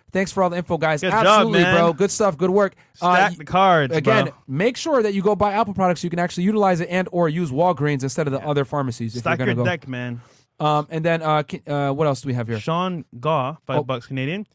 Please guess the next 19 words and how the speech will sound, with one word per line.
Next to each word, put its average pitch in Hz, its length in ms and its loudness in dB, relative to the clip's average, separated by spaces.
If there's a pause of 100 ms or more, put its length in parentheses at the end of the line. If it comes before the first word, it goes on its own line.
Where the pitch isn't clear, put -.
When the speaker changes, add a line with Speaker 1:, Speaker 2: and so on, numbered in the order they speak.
Speaker 1:
Mm-hmm. 120 260 -8
Speaker 2:
"Are 156 100 -8
these 233 80 -12
credit 226 200 -6
cards 190 440 -8
accessible 139 380 -8
by 120 100 -10
Canadians 131 400 -6
in 113 60 -12
Canada? 196 440 -6 (380)
And 127 100 -10
what 220 140 -4
about 160 260 -6
Canadians 143 400 -6
who 143 60 -10
wanna 131 160 -6
build 127 160 -6
their 117 80 -6
credit?" 113 260 -10